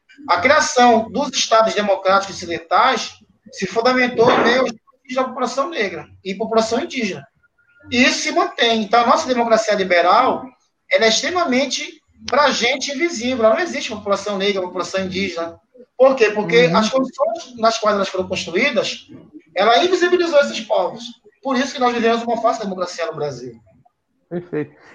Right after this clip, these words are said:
Speaker 2: Eu, eu, eu costumo dizer que o meu papel aqui no programa também é colocar pimentas nas coisas. Antes de eu falar da pimenta que eu quero colocar pra você,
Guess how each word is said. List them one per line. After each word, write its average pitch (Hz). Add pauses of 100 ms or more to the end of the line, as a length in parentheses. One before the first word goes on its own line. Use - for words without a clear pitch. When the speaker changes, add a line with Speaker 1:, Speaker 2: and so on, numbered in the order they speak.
(100)
Speaker 2:
Eu, 202
eu, 190
eu 208
costumo 226
dizer 226
que 247
o 233
meu 226
papel 214
aqui 202
no 196
programa 190
também 220
é 190
colocar 208
pimentas 226
nas 151
coisas. 127 (180)
Antes 262
de 330
eu 285
falar 247
da 226
pimenta 240
que 247
eu 202
quero 220
colocar 208
pra 247
você, 220